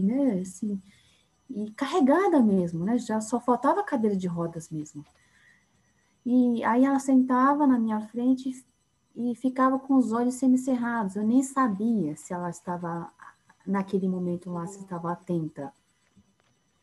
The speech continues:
E era uma sessão difícil, que eu tinha que fazer perguntas, porque senão não tinha nenhuma resposta, não, eu não vinha nada dela.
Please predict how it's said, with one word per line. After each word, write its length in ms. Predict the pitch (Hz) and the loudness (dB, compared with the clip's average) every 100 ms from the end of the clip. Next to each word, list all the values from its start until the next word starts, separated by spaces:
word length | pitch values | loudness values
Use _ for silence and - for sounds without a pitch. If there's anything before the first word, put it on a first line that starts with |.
| _ _ _ | _ _ _
E 200 | 196 214 220 | -4 -2 0
era 180 | 262 277 | 0 0
uma 140 | 277 | 0
sessão 340 | 254 240 262 254 | -2 -2 2 2
difícil, 640 | 254 - - 294 269 254 | 0 -8 0 0 0 -4
que 80 | 226 | -8
eu 60 | |
tinha 340 | 214 - 302 320 | -8 -2 -2 -2
que 100 | - | -6
fazer 360 | - 254 254 262 | 0 0 2 2
perguntas, 560 | 247 226 240 269 - | 2 2 2 0 -2
porque 220 | - 247 | -8 -6
senão 300 | 254 240 240 | -4 -4 0
não 120 | 254 254 | 2 2
tinha 320 | 254 262 254 | 2 2 2
nenhuma 360 | 233 240 247 | 2 0 0
resposta, 680 | 220 220 - 208 220 220 - | -2 -6 -8 -6 -6 -6 -8
não, 160 | 185 208 | -6 -4
eu 160 | 202 214 | -2 0
não 160 | 240 | 0
vinha 340 | 208 226 240 208 | 0 0 0 0
nada 400 | 190 196 170 143 | -2 -2 -4 -6
dela. 420 | 139 143 147 | -8 -10 -12